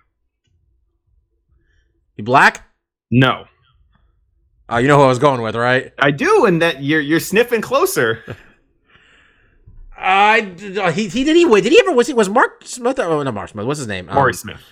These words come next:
Speaker 1: Maurice Smith. Was he actually champ? Yeah, he beat, he
Speaker 2: He
Speaker 1: beat
Speaker 2: did.
Speaker 1: up, uh,
Speaker 2: 'Cause he beat, um, he beat Mark Coleman. <laughs>
Speaker 1: Yeah. Did this person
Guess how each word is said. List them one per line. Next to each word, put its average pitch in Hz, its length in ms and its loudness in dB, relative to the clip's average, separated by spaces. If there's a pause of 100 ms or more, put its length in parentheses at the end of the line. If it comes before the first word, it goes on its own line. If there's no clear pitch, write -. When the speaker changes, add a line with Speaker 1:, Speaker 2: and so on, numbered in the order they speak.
(220)
Speaker 1:
Maurice 214 220 6
Smith. 151 100 -6
Was 143 80 -4
he 247 80 0
actually 294 240 0
champ? 233 360 -2
Yeah, 220 120 2
he 202 80 2
beat, 226 300 -8
he 160 60 -2
Speaker 2:
He 170 60 4
Speaker 1:
beat 151 40 2
Speaker 2:
did. 180 100 4
Speaker 1:
up, 180 200 2
uh, 165 280 4
Speaker 2:
'Cause 131 160 -6
he 156 120 -2
beat, 147 300 -2
um, 117 1300 -2
he 135 100 2
beat 170 180 4
Mark 151 200 2
Coleman. 147 420 -2
<laughs> - 40 -20 (440)
Speaker 1:
Yeah. 123 340 2 (1800)
Did 131 80 -6
this 180 140 4
person 202 680 2